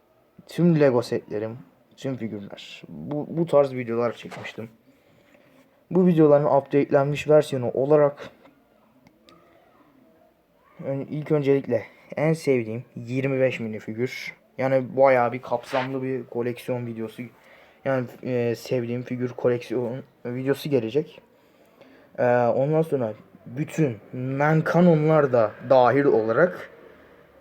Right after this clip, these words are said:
non-canonlar da dahil olarak bütün ninja minifigürlerim. Hero'lar yani kahraman olanlar. Bütün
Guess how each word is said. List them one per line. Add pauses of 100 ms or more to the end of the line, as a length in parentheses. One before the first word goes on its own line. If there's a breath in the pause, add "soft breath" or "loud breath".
(120)
non-canonlar
da
dahil
olarak (720)
bütün
ninja
minifigürlerim. (580)
Hero'lar
yani
kahraman
olanlar. (920 loud breath)
Bütün